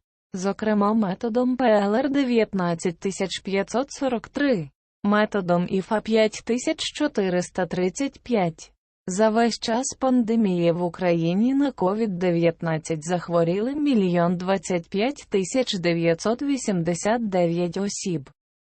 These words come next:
З них вже одужали шістсот п'ятдесят вісім тисяч п'ятсот тридцять вісім осіб. Водночас зафіксовано сімнадцять тисяч сімсот сімдесят чотири летальних випадків.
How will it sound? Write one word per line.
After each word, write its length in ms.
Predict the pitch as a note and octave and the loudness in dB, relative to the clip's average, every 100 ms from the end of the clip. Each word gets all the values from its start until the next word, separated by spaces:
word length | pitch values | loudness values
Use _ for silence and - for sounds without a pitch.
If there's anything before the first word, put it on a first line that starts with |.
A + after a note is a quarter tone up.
| _ - | _ -12
З 140 | F#3 F#3 | -4 0
них 280 | F#3+ F3 | 0 -2
вже 280 | F#3 F3 G3+ | -6 -2 2
одужали 640 | F#3 F3+ F3+ G3 B3 C#4 C#4+ | 2 0 -2 -2 -2 -2 -2
шістсот 520 | - B3 - A#3+ - | -2 -2 0 -4 -2
п'ятдесят 640 | - C4 A3 A3 - G#3 G3 | 0 2 4 2 2 0 0
вісім 400 | G3 F#3+ F#3 F3 | -2 -2 -2 -2
тисяч 440 | - G#3 F#3+ - | -2 -2 -4 -4
п'ятсот 480 | - G3 G3 - F3+ | -6 -4 -2 -2 -4
тридцять 440 | F3+ F#3 E3+ A#3+ C4+ | -4 -4 -2 -4 -2
вісім 480 | G3 E3 - G3 | -2 -2 -2 0
осіб. 540 | A3+ C4 - - D#3 C3 _ _ _ _ _ _ - | 0 -2 -6 -6 -6 -8 _ _ _ _ _ _ -6
Водночас 640 | F#3 F#3+ F3 A#3 C#4+ D#4+ D4 | 0 0 2 0 0 -2 -2
зафіксовано 880 | B3 A3 - G#3+ - G#3+ G#3 G#3 G#3 | -2 -2 -2 -4 0 2 2 2 2
сімнадцять 760 | - G#3 A3 D4 - D#4+ - - | 2 4 4 2 0 -4 -4 -2
тисяч 360 | G#3+ A3+ C#4 | -2 0 -4
сімсот 600 | - - G#3 F#3 - A3 | -4 -2 -2 0 -2 -2
сімдесят 500 | - B3 G#3 G#3 G3+ - | 0 0 2 0 -2 0
чотири 520 | F3+ E3+ F3+ F3 F3+ | -2 -2 0 0 2
летальних 720 | F3+ F3+ F#3+ G3 F#3 F3+ - | 0 0 0 0 2 -2 -4
випадків. 720 | G3 E3 E3 D3 - D#3+ C#3+ | -6 -4 -4 -8 -8 -10 -10